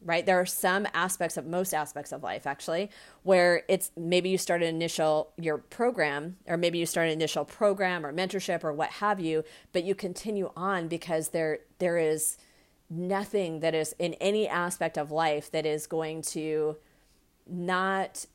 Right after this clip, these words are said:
serve you to experience consistency over time, right? It's a mastery in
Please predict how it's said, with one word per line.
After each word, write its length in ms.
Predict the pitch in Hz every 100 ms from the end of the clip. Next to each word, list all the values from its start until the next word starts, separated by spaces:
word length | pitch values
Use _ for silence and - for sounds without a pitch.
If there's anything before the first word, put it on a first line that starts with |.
| _
serve 680 | - - - 208 202 208 175
you 560 | 170 160 156 151 147 156
to 500 | - - 175 165 160 -
experience 680 | 165 - 175 170 165 156
consistency 1040 | - 185 160 - 180 - - 165 - 165 156
over 300 | 156 143 147
time, 400 | - 151 127 - - _
right? 220 | 151 156 -
It's 160 | 160
a 80 | -
mastery 800 | 160 156 147 147 - 113 65 - _
in 160 | 160